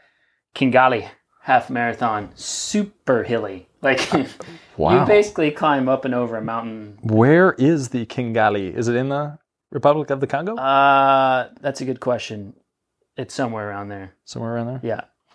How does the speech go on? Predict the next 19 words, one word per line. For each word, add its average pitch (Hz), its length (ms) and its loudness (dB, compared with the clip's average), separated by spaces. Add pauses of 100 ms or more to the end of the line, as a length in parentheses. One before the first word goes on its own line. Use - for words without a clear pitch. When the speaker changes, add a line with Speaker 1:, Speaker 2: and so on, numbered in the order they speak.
(520)
Speaker 2:
All 131 80 6
right, 117 160 6
Speaker 1:
Um, 104 80 0
Speaker 2:
I'm 101 80 -6
gonna 101 160 -4
try 101 160 -4
to 90 60 -4
turn 98 260 -8
this 85 160 -10
on. 82 380 -10 (420)
Speaker 1:
So, 143 420 6
um, 127 360 6 (560)
top 170 260 2
city 170 720 -2 (100)
outside 139 560 0
of 120 260 -6
Memphis 123 680 -4
is 113 160 -10
Cleveland. 131 640 -8